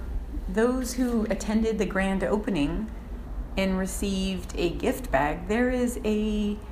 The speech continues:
cognitive discovery game in each gift bag. Perhaps sample with some of these questions.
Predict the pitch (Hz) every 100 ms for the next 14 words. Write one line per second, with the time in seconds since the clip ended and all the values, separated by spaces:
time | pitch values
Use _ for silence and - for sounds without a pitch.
0 | - - - - - 185 190 233 226 240
1 | 220 240 - 254 311 247 160 143 85 143
2 | - - - 180 180 208 - - 185 277
3 | - - - - - - - - - -
4 | - - - - - - 226 202 240 240
5 | - - 196 208 247 233 220 226 240 247
6 | 233 226 269 - - 110 - - - -
7 | - -